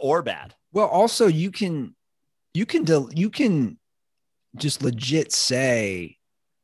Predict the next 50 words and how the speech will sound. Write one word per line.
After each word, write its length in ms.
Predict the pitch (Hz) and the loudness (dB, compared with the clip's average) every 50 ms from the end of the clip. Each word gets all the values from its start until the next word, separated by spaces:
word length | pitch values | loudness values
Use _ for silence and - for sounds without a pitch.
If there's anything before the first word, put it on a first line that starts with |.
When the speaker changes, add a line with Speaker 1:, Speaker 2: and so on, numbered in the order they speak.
| _ _ _ | _ _ _
Speaker 2:
you 120 | - 175 | -6 -2
can 120 | - 294 - | -2 0 0
defer 540 | 101 85 - - - - 139 170 180 170 | -2 -2 -4 -6 -4 0 2 4 4 4
that 180 | 127 85 71 - | 2 2 0 -4
stuff. 640 | - - - - 50 50 - - - - - _ _ _ _ - | -8 -8 -8 -10 -10 -10 -12 -14 -18 -20 -20 _ _ _ _ -6
Speaker 1:
Well, 120 | 180 160 | -4 -4
you 60 | 135 | -4
can 140 | - 131 123 | -4 -4 -4
defer 340 | 120 160 - - 143 127 113 | -6 -6 -4 -2 -2 0 0
it 80 | 104 98 | -2 -4
once. 520 | 101 107 104 85 76 - - - - - - _ _ _ _ _ - | -6 -6 -6 -6 -8 -14 -18 -18 -18 -20 -20 _ _ _ _ _ -6
Speaker 2:
That's 240 | 110 107 - - | -6 -6 -4 -2
it? 260 | 120 117 120 135 135 - _ _ _ _ _ _ _ _ | -2 0 0 -2 -4 -6 _ _ _ _ _ _ _ _
Speaker 1:
Yeah. 260 | - 110 101 82 78 82 | -8 -8 -8 -8 -8 -10
And 180 | 92 104 110 - | -10 -12 -10 -8
I 180 | 127 123 127 131 | -6 -6 -6 -6
mean, 120 | 131 131 123 | -6 -6 -6
I, 220 | 123 123 120 120 - | -4 -4 -6 -6 -6
I'm 300 | 139 135 127 131 143 127 | -6 -6 -6 -6 -6 -8
sure 160 | 117 - 139 123 | -6 -4 -2 -2
every 200 | 110 101 101 90 | -2 -2 -4 -8
state 340 | - - 113 104 98 - | -8 -8 -8 -8 -8 -8
is 140 | - 90 82 | -10 -14 -14
different. 420 | - 101 92 85 - 73 69 71 _ _ _ _ _ _ - | -12 -12 -14 -14 -14 -20 -20 -20 _ _ _ _ _ _ 2
Speaker 2:
Okay, 220 | 160 156 175 135 | 2 4 4 4
Speaker 1:
You 40 | 120 | 2
Speaker 2:
so 180 | 107 - 160 - | 2 2 0 0
Speaker 1:
can 100 | 123 117 | 0 -2
def-, 200 | - - - 120 - | -6 -8 -10 -12 -12
you 120 | - 120 107 | -10 -8 -6
can 140 | 131 127 120 | -6 -4 -4
defer 360 | 127 120 - 156 147 147 147 | -4 -6 -4 -4 -2 -2 -2
it 60 | 135 | -2
once 360 | 127 120 117 117 110 - - | -4 -4 -4 -4 -6 -8 -10
and 80 | 110 110 | -10 -10
then 140 | 107 107 110 | -8 -8 -10
they 100 | 107 98 | -10 -10
say, 240 | - 113 104 95 | -8 -8 -8 -8
"Come 220 | - - 110 98 95 | -8 -10 -12 -12 -10
again," 260 | 90 90 98 95 92 | -10 -8 -8 -8 -8
then 140 | 90 87 85 | -10 -10 -12
you 80 | 87 | -12
have 100 | 95 87 | -12 -12
no 300 | 82 92 107 104 104 104 | -10 -8 -8 -6 -6 -8
chance. 320 | 95 - 101 95 92 90 - | -10 -12 -14 -14 -14 -14 -14
Then 100 | 110 120 | -12 -10
you 60 | 113 | -8
gotta 160 | 117 101 95 | -6 -6 -6
go 80 | 98 98 | -6 -6
in. 100 | 90 | -8